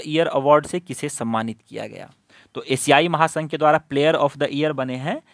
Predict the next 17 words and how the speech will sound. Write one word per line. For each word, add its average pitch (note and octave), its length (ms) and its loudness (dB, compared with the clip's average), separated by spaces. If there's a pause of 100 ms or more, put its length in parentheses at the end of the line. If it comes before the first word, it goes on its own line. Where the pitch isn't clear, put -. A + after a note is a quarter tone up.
(200)
मनप्रीत B2 560 -8
सिंह, A#2 360 -14 (400)
ठीक C#3 140 -14
है, G#3+ 140 -4 (340)
मनप्रीत C#3 540 -4 (240)
सिंह। G#2 320 -16 (500)
और A2+ 380 0 (200)
ये D3 160 0
जो F#3+ 80 0
मनप्रीत E3 420 0
सिंह F3 240 -6
है E3 160 -4
ये G3 80 -4
भारतीय C#3+ 420 0
हॉकी D#3+ 320 -4
टीम D#3+ 220 -6
के G3 240 0